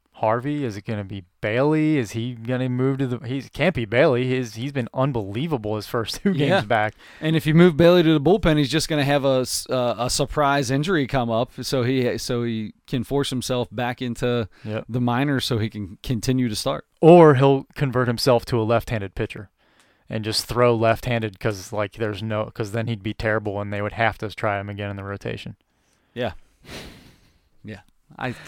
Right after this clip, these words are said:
Speaker 2: he's
Speaker 1: He'll, he'd try something. He'd do
Speaker 2: he would.
Speaker 1: something.
Speaker 2: He would do something. Or he would say something.
Speaker 1: Yeah.
Speaker 2: Uh, he
Speaker 1: He's already <laughs> done all that, so,
Speaker 2: Yeah, exa-, so why
Speaker 1: um,
Speaker 2: wouldn't he continue?
Speaker 1: Right.
Speaker 2: Um, all right, so with the Reds, I wanna,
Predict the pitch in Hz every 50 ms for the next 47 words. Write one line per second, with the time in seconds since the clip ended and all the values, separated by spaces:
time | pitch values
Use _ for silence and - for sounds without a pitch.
0 | - 127 104 147 143 - - - - - 156 170 185 - 156 196 180 - - 165
1 | 143 127 - - 127 110 98 - 110 107 98 - - 147 165 147 120 131 120 123
2 | 117 120 104 98 - - 110 175 185 165 147 131 131 117 - - 98 85 80 -
3 | 82 - - - - - - - 117 123 151 147 131 117 110 - - - 160 151
4 | 151 - - 151 143 127 - - 131 123 120 - _ _ - 110 101 98 95 92
5 | 87 90 98 95 90 - 123 127 127 143 147 143 156 147 151 143 147 143 - -
6 | - - 156 127 120 117 113 113 113 117 123 - - 127 110 110 131 160 165 147
7 | 151 147 131 135 151 - 170 165 151 156 160 165 165 160 156 156 131 - 147 127
8 | 165 175 156 120 - 113 113 107 101 98 - - _ - - 175 180 180 175 160
9 | 151 - _ _ _ _ _ - - 185 180 156 131 127 - 202 196 170 151 135
10 | - _ _ _ _ _ _ _ _ _ _ _ _ _ _ _ _ _ _ _
11 | 208 _ _ _ _ _ _ _ _ _ - 170 131 127 170 190 185 - - 151
12 | 156 151 151 156 147 135 123 107 135 131 143 151 160 156 151 139